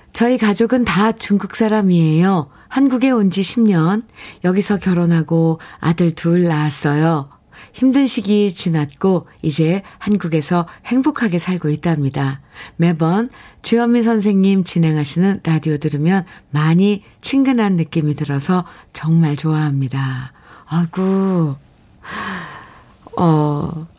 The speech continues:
한국에 이제 온 지 십 년이 되셨다고요? 육육이팔님. 음, 아이도 둘을 낳아서 이제, 이제 뭐 자리 잡고 이제 한국이 또 고향이 되는 거죠.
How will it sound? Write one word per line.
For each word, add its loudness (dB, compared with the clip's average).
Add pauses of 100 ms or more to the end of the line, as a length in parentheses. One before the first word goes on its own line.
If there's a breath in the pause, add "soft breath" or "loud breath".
(160)
한국에 0
이제 -2 (120)
온 0
지 -2
십 -2
년이 2
되셨다고요? 0
육육이팔님. 2 (300)
음, -6
아이도 -4 (360)
둘을 -4
낳아서 -2
이제, -4 (680 loud breath)
이제 2
뭐 2 (360 loud breath)
자리 -2
잡고 -2 (200)
이제 -10
한국이 0
또 -2
고향이 0
되는 0
거죠. -2